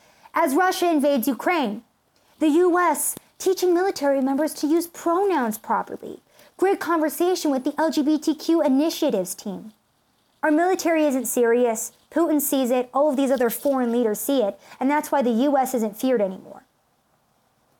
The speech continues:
So that's what's going on in our country. Not only is our border being overrun, not only are our American citizens being brutalized and attacked by criminals and then letting out,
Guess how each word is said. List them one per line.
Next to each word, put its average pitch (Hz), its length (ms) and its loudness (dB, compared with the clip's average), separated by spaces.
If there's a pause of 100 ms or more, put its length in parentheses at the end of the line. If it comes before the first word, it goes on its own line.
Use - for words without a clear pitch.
(680)
So - 140 -2
that's 370 120 2
what's - 140 -2
going 302 240 2
on 269 140 2
in 247 80 2
our 233 120 2
country. 233 520 -4 (420)
Not 269 240 0
only 311 260 2
is 294 120 0
our 233 80 2
border 269 360 2
being 262 280 0
overrun, 247 500 2
not 247 220 0
only 294 260 2
are 240 280 0
our 262 260 2
American 226 480 0
citizens 247 460 0
being 226 260 0
brutalized 240 760 2
and 226 180 0
attacked 285 540 -4
by 214 140 0
criminals 247 520 0
and 233 120 0
then 226 140 2
letting 247 280 2
out, 247 240 0